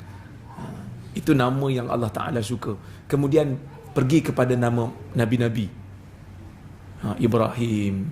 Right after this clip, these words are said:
Ismail. Okey. Tak apalah yang tu. Tapi nama lain pun nama yang baik, tak apa, okey.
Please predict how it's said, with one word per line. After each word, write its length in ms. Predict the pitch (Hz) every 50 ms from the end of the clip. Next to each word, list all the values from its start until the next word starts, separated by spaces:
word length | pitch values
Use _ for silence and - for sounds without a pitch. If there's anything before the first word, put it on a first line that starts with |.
| - - - - - -
Ismail. 840 | - 110 - - 113 107 107 107 117 117 110 107 104 101 95 95 107 127 131 - - - - - - - - - - - - - - - - - - - - - - - - - - -
Okey. 160 | - 127 95 - - - - - - - - - - - - - - - - - -
Tak 160 | - 123 110
apalah 160 | 117 147 131
yang 160 | 120 117 123 135
tu. 80 | 127 - - - - - - - - - - - - -
Tapi 160 | - 135 -
nama 240 | 202 170 156 160 165
lain 320 | 156 151 147 151 147 139
pun 100 | 139 190 170 147
nama 160 | 135 139 139
yang 160 | 135 127 117
baik, 320 | 113 107 113 143 185 -
tak 160 | - 110 - -
apa, 40 | 139 113 -
okey. 180 | - 131 110